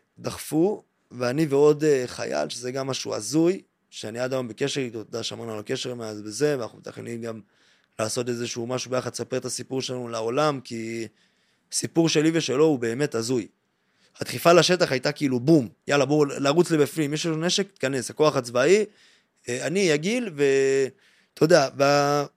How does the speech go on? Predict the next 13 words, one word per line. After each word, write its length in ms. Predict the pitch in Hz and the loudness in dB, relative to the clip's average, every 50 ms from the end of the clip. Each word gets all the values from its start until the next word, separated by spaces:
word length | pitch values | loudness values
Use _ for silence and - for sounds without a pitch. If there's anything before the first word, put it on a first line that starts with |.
| _ - | _ -8
והקבוצה 540 | 123 139 143 139 147 156 151 - 180 160 143 | -2 0 0 0 2 0 2 6 6 6 6
הזאת. 280 | 123 107 107 104 - _ _ _ _ _ _ _ _ _ _ _ _ _ _ _ _ _ _ _ _ _ _ _ _ _ _ - | 6 2 -4 -10 -12 _ _ _ _ _ _ _ _ _ _ _ _ _ _ _ _ _ _ _ _ _ _ _ _ _ _ -18
ואני 380 | 117 117 135 135 135 151 185 208 | -8 -2 0 0 2 4 4 6
והחובש 640 | 185 202 175 156 - 156 139 139 170 214 226 - 220 | 8 8 8 8 6 2 0 4 6 4 6 6 4
הזה, 380 | 196 170 147 151 160 185 208 - - | 2 2 2 2 2 2 0 -2 -4
לקחנו 520 | 127 123 - 170 175 - - 165 156 147 | -4 -2 2 2 2 2 0 -4 -4 -4
ימינה, 460 | 135 131 143 170 202 196 180 202 214 214 - | -2 -2 0 2 2 2 4 2 2 2 0
הם 120 | 160 175 | 0 0
נכנסו 340 | 180 160 - 151 - 175 160 | 0 0 0 0 -2 -2 0
כזאתי, 420 | - 143 143 180 208 208 - 233 | 2 2 4 4 4 4 2 -2
אנחנו 200 | 180 185 165 190 | -4 -2 -2 -2
לקחנו 320 | 185 180 196 190 - 185 160 | -2 -2 -2 -2 -2 -2 -2
ימינה. 360 | 147 143 156 165 151 123 | -2 -2 0 0 -2 -2